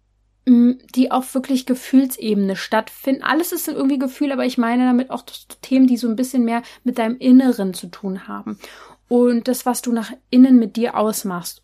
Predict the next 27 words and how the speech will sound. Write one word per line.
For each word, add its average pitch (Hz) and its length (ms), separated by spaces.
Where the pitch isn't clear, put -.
Und 214 200
die 208 100
rechte 262 400
Seite, 196 420
die 254 220
steht 240 400
wiederum 226 500
für - 140
die 226 120
männliche 240 840
Seite 220 580
und 254 280
für - 260
die 254 140
rationale 214 680
Seite. 202 320
Also 226 280
auch 247 200
die 294 260
Seite, 254 500
die 240 80
die 220 80
Beziehung 254 560
zu 254 120
deiner 214 280
Welt 226 300
repräsentiert. 208 960